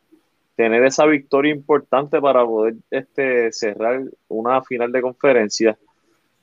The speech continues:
eh, por la razón que sea, sea por lesión, sea porque se lesionó el otro, sea porque jugó mal. O sea, no ha podido,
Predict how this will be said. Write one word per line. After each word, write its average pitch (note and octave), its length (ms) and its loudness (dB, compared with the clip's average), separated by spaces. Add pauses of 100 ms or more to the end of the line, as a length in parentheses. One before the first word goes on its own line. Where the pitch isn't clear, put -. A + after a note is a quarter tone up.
(120)
eh, G2+ 300 2
por A2 140 4
la A2 140 6
razón A2+ 360 0
que C3 140 -2
sea, B2 280 0
sea A2+ 200 0
por A#2+ 180 -4
lesión, A2+ 680 -4
sea A2 380 0
porque G#2+ 480 -2
se G#2+ 160 -4
lesionó G#2 400 -4
el A2 100 0
otro, A2+ 540 4 (320)
sea A2 200 2
porque A2+ 300 0
jugó A2 360 2
mal. A2+ 340 2 (240)
O - 260 -20
sea, G2 140 -4
no G#2+ 300 -2
ha D#3 80 0
podido, D#3+ 480 0